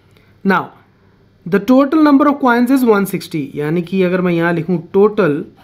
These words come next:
तो total number of coins is one sixty, यानी कि y plus three x plus x is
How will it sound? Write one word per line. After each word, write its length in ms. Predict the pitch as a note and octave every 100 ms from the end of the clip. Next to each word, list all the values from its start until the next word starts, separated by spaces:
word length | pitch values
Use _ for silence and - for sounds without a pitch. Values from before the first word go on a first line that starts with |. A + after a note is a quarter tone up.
| _ _ _ _ _ -
तो 80 | F#3+ F#3
total 360 | A#3 A#3+ C#4 C4+
number 240 | A#3+ A3+
of 100 | C4 B3+ G#3+
coins 260 | G3 G#3+
is 100 | A3 G3+
one 180 | G3+ G3+
sixty, 320 | E3+ - E3+
यानी 180 | D#3 E3
कि 460 | E3+ G#3+ A#3 A#3+ - E3+ C#3+
y 300 | D#3+ F3 A3 A3
plus 180 | A3 G#3 G#3
three 200 | F#3+ G#3 G#3+
x 180 | G#3 G#3
plus 280 | G3+ F#3 -
x 240 | F#3+ F#3+ -
is 180 | B3